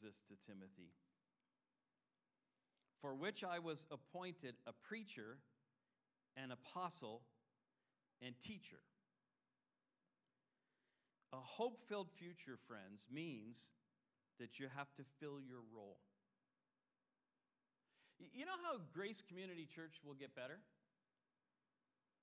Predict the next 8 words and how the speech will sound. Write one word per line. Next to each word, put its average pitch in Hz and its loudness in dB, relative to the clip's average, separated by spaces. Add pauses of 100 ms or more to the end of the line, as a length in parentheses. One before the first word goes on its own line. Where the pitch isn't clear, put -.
(1000)
If 113 -10
you 139 2
do 120 -4
your 110 -4
part. 87 -12 (1400)
Y-, 208 -6
you 226 2
know, 226 6